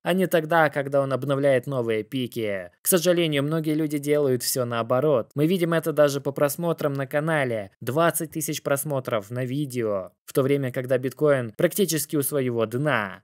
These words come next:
И двести тысяч просмотров тогда, когда он обновляет исторический хай. Это неправильно. Мы должны делать всё наоборот, накапливать на медвежьем рынке, а продавать, когда биткоин обновляет исторический пик.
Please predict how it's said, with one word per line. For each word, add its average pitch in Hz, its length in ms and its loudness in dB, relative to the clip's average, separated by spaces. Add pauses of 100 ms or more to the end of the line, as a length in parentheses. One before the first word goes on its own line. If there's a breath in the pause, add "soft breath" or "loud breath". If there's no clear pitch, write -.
(120)
И 185 120 4
двести 180 680 4
тысяч 185 640 2
просмотров 135 680 0
тогда, 143 720 2
когда 123 360 0
он 123 260 -4 (140)
обновляет 139 600 4
исторический 123 680 -2
хай. 117 440 0 (100)
Это 190 300 4
неправильно. 151 960 0
Мы 170 160 4
должны 160 440 4
делать 143 320 4
всё 165 240 2
наоборот, 143 560 2
накапливать 151 1080 0
на 160 240 2
медвежьем 165 560 2
рынке, 139 460 0
а 131 80 2
продавать, 147 680 0
когда 139 300 0
биткоин 127 680 0 (140)
обновляет 156 580 4
исторический 127 680 -2
пик. - 540 -8